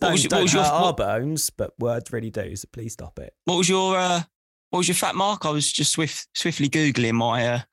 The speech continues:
Speaker 1: my answer to Dan.
Speaker 2: <gasps> Did you actually not hear it?
Speaker 1: No, I did hear it. It made me laugh. So they just, how, wh-, why does it, how does it end up out there again? Like, wh-, so what,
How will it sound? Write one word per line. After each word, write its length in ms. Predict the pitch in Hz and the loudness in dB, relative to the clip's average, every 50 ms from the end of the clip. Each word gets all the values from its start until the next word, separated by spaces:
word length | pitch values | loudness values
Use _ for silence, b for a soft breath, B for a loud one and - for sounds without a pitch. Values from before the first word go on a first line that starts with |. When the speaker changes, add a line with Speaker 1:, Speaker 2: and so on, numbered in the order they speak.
| B B B _ _ - - _ _ _ - | B B B _ _ -20 -20 _ _ _ -6
Speaker 1:
my 180 | - - 127 127 | -4 0 0 2
answer 280 | 127 123 123 120 - 117 - 131 | 2 2 2 0 0 0 0 0
to 60 | 113 | 0
Dan. 220 | - 123 120 123 - - - - - - - - | 0 0 0 -2 -2 -6 -10 -14 -14 -16 -16 -18
Speaker 2:
<gasps> 360 | - - - - _ _ - | -20 -20 -20 -20 _ _ -12
Did 140 | - 123 - | -10 -6 -4
you 60 | 180 | -4
actually 280 | 160 - - 143 139 131 | -4 -4 -4 -4 -4 -2
not 140 | 135 123 | -2 -4
hear 260 | 123 156 139 117 95 67 | -4 -4 -4 -4 -6 -8
it? 140 | 55 - - _ _ _ _ _ _ _ _ _ _ _ _ _ _ - | -10 -12 -18 _ _ _ _ _ _ _ _ _ _ _ _ _ _ -4
Speaker 1:
No, 100 | - 117 | -2 0
I 80 | 107 107 | 0 0
did 180 | 95 110 110 104 | -2 -2 -2 -2
hear 180 | 104 80 78 | 0 0 0
it. 80 | 110 95 | 0 0
It 120 | 95 101 | 0 0
made 140 | 113 104 104 | 0 0 0
me 80 | - - | 0 0
laugh. 280 | 98 90 95 - - - B B B B | 0 0 -2 -2 -4 -8 B B B B
So 120 | B - 233 | B 0 2
they 140 | 226 254 240 | 2 0 0
just, 280 | 233 233 - - - - | 0 0 -2 0 0 -2
how, 220 | - - 220 214 - | 0 0 0 -2 -2
wh-, 200 | 208 190 - 175 | -4 -4 -4 -2
why 140 | 196 269 302 | -2 -2 0
does 100 | 403 359 | 0 0
it, 160 | - - - | -2 0 -2
how 160 | 165 214 233 | -2 -2 -2
does 100 | 254 220 | 0 0
it 80 | 220 160 | 0 0
end 140 | 214 202 190 | 0 0 -2
up 100 | 196 180 - | -2 -2 -2
out 220 | 202 190 165 160 | -2 0 0 0
there 180 | 196 196 214 214 | 0 0 0 0
again? 240 | 175 208 214 247 359 | 0 -2 -2 -2 0
Like, 160 | 165 151 143 | -2 -2 -2
wh-, 280 | 151 143 - 131 120 139 | -4 -8 -6 -4 -2 0
so 120 | - 180 | 0 2
what, 200 | 170 156 - - | 0 0 -2 -4